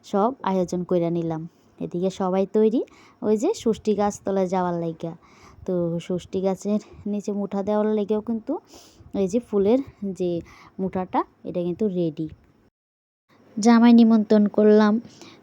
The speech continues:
ষষ্ঠী পূজা না করলে কি হয় কও? তো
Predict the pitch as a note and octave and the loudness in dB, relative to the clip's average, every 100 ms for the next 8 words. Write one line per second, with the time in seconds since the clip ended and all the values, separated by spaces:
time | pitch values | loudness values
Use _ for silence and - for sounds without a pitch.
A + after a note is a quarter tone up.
0 | - - G#3+ - G#3 A3+ A#3 A3 G#3 - | -2 6 6 6 4 6 6 6 2 2
1 | G3 G3 G#3 A3+ A3 A3 A#3 F#3+ F3 - | 4 4 4 4 4 6 6 6 2 -8
2 | - E3+ G3+ D4 - - - - | -6 0 2 2 -2 -18 -20 -4